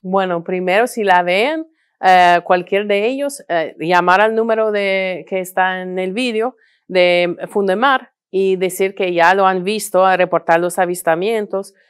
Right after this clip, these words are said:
Y si quieren, lo que más importante es hablar, hablar con sus amigos, hablar con sus familias, hab-, hablar con todo el mundo, para que todo el mundo primero sepa qué es un manatí y ahora que ellos viven aquí con nosotros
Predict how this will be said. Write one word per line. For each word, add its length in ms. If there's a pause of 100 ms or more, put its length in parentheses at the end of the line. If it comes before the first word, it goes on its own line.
(160)
Y 180
si 220
quieren, 520
lo 200
que 140
más 240
importante 720
es 160
hablar, 480 (100)
hablar 380
con 120
sus 220
amigos, 460
hablar 260
con 140
sus 160
familias, 560
hab-, 320
hablar 300
con 300
todo 140
el 80
mundo, 400 (300)
para 160
que 80
todo 140
el 60
mundo 220
primero 380
sepa 520
qué 220
es 140
un 80
manatí 500 (720)
y 140
ahora 400
que 140
ellos 280
viven 320
aquí 240
con 160
nosotros 540